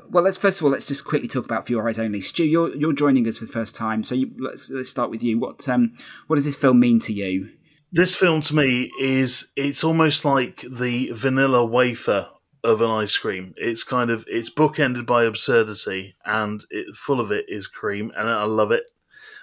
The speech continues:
Speaker 2: I love For Your Eyes Only. And there are a lot of emotional attachments to this film, but it's, it's basically, I would say, the, the forgotten Roger.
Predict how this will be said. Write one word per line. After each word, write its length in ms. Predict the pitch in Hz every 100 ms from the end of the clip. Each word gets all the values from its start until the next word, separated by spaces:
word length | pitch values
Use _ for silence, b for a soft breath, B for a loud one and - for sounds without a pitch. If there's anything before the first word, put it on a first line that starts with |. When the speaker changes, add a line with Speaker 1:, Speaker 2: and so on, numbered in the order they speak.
| B
Speaker 2:
I 80 | 117
love 320 | 120 127 127
For 80 | -
Your 300 | 113 101 98
Eyes 100 | 95
Only. 340 | 98 95 95 B B B B _ _ -
And 440 | 120 113 113 - -
there 240 | 127 127 131
are 100 | -
a 120 | 120
lot 180 | 135 139
of 80 | 131
emotional 460 | 123 120 - 120
attachments 800 | 104 120 90 - 113 113 76 -
to 60 | 117
this 160 | 107 -
film, 400 | 117 117 123 - _ -
but 320 | 107 110 - _ -
it's, 540 | 85 - - - - _ _ _ -
it's 140 | 113
basically, 800 | - 143 147 - - 95 98 -
I 200 | - 117
would 160 | 110 107
say, 380 | - 101 101 -
the, 160 | 104 107
the 400 | 101 107 104 -
forgotten 800 | - 139 117 123 113 107 95 - _ _
Roger. 440 | 113 104 101 101